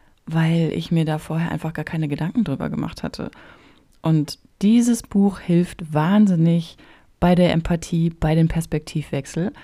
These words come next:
und bei der Auseinandersetzung mit blinden Menschen.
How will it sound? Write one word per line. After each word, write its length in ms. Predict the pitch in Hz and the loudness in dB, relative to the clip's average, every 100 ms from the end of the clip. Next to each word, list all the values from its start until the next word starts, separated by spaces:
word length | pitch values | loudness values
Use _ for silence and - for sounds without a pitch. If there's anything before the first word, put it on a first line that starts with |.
| - - - | -20 -20 -4
und 380 | 175 175 160 - | 2 2 2 -2
bei 120 | 170 | 0
der 180 | 190 - | 2 0
Auseinandersetzung 800 | 180 175 165 156 151 143 - 147 | 0 2 2 2 -2 -4 -2 -2
mit 140 | 143 | -2
blinden 320 | - 143 139 135 | -2 -4 -2 -4
Menschen. 460 | 135 131 - - | -4 -6 -8 -10